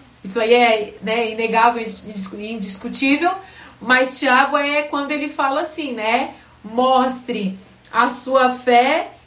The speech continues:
que é através das minhas obras eu mostro a minha fé, porque a fé sem obras é morta."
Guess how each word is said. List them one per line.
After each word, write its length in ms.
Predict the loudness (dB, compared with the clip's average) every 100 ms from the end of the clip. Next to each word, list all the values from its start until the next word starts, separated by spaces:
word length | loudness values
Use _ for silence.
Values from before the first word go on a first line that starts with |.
| -2
que 80 |
é 60 | 2
através 480 | 2 4 2 2 2
das 220 | 0 0
minhas 420 | -6 -2 -2 0
obras 400 | 2 4 2 2
eu 180 | 2 2
mostro 380 | 0 -2 -4 -6
a 60 |
minha 160 | -4 -6
fé, 300 | -4 -2 -2
porque 220 | -2 -4
a 120 | -4
fé 180 | -2 -4
sem 220 | -4 -4
obras 280 | -2 -2 0
é 60 | 0
morta." 420 | 0 0 -4 -10